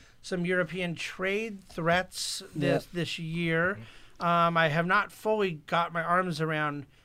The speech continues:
Speaker 1: the idea of a tariff on champagne becoming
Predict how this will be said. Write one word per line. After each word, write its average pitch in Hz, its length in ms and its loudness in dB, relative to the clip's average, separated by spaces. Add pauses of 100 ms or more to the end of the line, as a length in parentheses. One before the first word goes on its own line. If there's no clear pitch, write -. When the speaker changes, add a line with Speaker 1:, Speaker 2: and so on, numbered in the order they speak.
(180)
Speaker 1:
the 156 460 -2 (260)
idea 160 380 2
of 143 60 -2
a 143 80 -4
tariff 170 420 2
on 147 160 -2
champagne 165 720 -6
becoming 147 680 -6